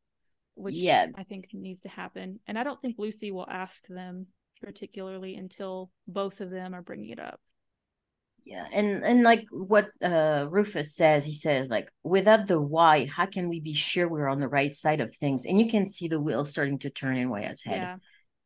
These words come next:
Speaker 1: Yeah, he
Speaker 2: Um,
Speaker 1: definitely, like, that definitely sparks a little something. And that's where I said, you know, last time that, that bond of brothers almost where, like, Wyatt almost sees him as a fellow soldier based on, like, them working together these last three days.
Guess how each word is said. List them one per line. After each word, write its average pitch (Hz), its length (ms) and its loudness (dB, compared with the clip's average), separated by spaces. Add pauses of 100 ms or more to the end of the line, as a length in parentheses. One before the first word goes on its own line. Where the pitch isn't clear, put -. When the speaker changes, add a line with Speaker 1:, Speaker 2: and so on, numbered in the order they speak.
(480)
Speaker 1:
Yeah, 147 360 8
he 147 120 2
Speaker 2:
Um, 135 40 0
Speaker 1:
definitely, 196 440 -6
like, 190 240 -14
that 214 200 -8
definitely 220 300 -6
sparks - 460 -12
a - 40 -10
little 202 240 -12
something. - 300 -14
And 220 100 -6
that's 240 160 -8
where 233 120 -6
I 214 40 -6
said, 208 340 -12
you 208 80 -12
know, 196 100 -8
last 196 340 -10
time 196 260 -12
that, 190 280 -16 (420)
that 190 180 -6
bond 196 260 -6
of 185 140 -12
brothers 190 400 -10
almost 190 460 -14
where, 196 140 -12
like, 202 220 -14 (760)
Wyatt 190 280 -4
almost 190 320 -10
sees 190 200 -12
him 190 120 -14
as 185 100 -16
a 185 60 -16
fellow 185 320 -10
soldier 185 760 -12 (1300)
based 196 240 -10
on, 185 120 -14
like, 180 100 -16 (180)
them 190 220 -12
working 185 280 -14
together 190 380 -14
these 190 180 -16
last - 300 -20
three - 140 -14
days. - 440 -14